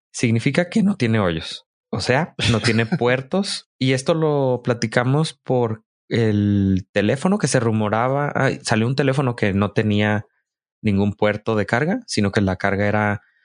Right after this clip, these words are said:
Speaker 1: por medio de protocolos, entre comillas, inalámbricos, el Qi, el cual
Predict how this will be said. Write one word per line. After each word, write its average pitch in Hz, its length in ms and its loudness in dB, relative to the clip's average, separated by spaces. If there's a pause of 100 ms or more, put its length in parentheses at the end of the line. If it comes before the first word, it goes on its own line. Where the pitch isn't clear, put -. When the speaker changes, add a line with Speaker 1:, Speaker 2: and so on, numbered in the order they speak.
(220)
Speaker 1:
por 104 120 -2
medio 101 300 2
de 101 240 2
protocolos, 101 960 -2
entre 107 240 0
comillas, 104 380 0
inalámbricos, 143 800 0
el 95 340 0
Qi, 190 420 0 (960)
el 120 140 -2
cual 120 360 0